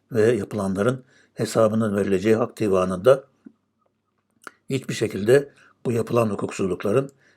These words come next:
hesabını veremeyeceği bir duruma düşer, zaten düşmüştür de.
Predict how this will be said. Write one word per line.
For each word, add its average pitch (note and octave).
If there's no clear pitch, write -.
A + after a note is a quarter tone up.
hesabını G#2
veremeyeceği A2+
bir B2
duruma G2+
düşer, B2
zaten A2
düşmüştür -
de. -